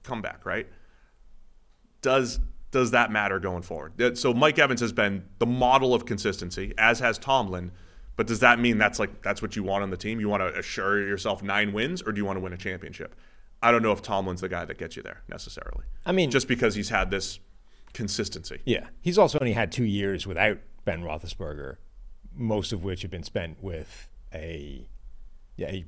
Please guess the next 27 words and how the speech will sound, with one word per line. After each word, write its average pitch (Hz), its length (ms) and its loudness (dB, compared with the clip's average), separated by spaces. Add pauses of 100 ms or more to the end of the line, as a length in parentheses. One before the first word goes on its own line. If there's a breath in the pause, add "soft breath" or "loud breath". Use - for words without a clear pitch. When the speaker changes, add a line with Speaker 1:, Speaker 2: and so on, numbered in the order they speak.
Speaker 2:
brand 110 280 2
new 101 180 -2
rookie 92 300 -6
quarterback 92 540 -4
in 98 100 -4
a 92 40 -4
year 92 280 -2
that 87 100 -6
was 82 160 -10
historically 95 720 -4
terrible 87 400 -4
for 92 120 -10
quarterbacks, 82 500 -6
and 107 60 -6
we 95 60 -4
have 82 100 -6
no 92 220 -4
idea 85 220 -4
if 78 80 -10
he's 92 120 -8
good 87 160 -6
or 73 60 -8
not. 69 180 -10 (520 loud breath)
Like, 101 220 0
Speaker 1:
<coughs> - 240 8 (160)
Excuse - 280 -12
me. - 60 -16